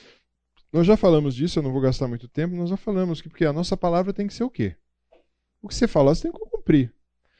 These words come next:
mesmo que seja com prejuízo. Então as Escrituras vai dizer que seja o seu sim, sim, o seu não, não. Então você falou, falou. É, aí entra de novo naquele episódio aí que você citou do Balaão. Deus já tinha falado pra Balaão qual era o projeto.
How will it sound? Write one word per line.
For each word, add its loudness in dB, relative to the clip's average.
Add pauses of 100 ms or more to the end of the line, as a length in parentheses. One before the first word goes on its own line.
(160)
mesmo 4
que -14
seja 2
com -4
prejuízo. -2 (840)
Então -4
as 2
Escrituras 0
vai 2
dizer 0
que -12
seja -2
o -6
seu -2
sim, -6
sim, -6
o -2
seu -4
não, -4
não. -4 (520)
Então -10
você -4
falou, 4
falou. 0 (640)
É, 2
aí 8
entra 4
de 2
novo 2
naquele 2
episódio 0
aí 2
que -4
você -2
citou -4
do -4
Balaão. 2
Deus 0
já 0
tinha -6
falado 2
pra 0
Balaão 2
qual -2
era 0
o -6
projeto. -4